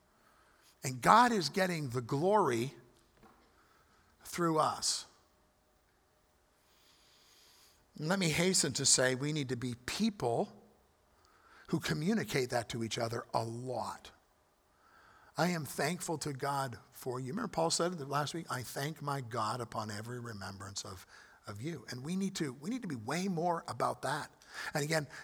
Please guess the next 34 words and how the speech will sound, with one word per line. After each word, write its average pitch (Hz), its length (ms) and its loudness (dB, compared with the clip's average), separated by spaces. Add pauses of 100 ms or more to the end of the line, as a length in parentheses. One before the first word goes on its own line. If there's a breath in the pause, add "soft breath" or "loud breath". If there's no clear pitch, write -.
n-, 196 160 -6
not, 185 320 4
I 202 100 4
didn't 226 200 2
say, - 160 6
"I 156 160 8
thank 143 320 2
you." 135 320 2 (160)
He - 60 -6
said, 135 200 -2
"I 123 140 2
thank 120 300 -2
my 117 160 0
God 135 400 4 (360)
upon 139 320 2
every 131 260 -2
remembrance 117 580 -6
of 107 200 -8
you." 101 100 -8 (1600 loud breath)
And 123 100 -6
I - 20 -4
think 139 140 -2
that's 156 240 6
what 143 80 2
he's 135 200 0
going 143 360 2
for 127 300 0
here. 135 400 2
Convinced 139 560 0
of 113 120 -2
this, 139 300 4
I 123 80 0
know 135 260 2
that, 123 200 2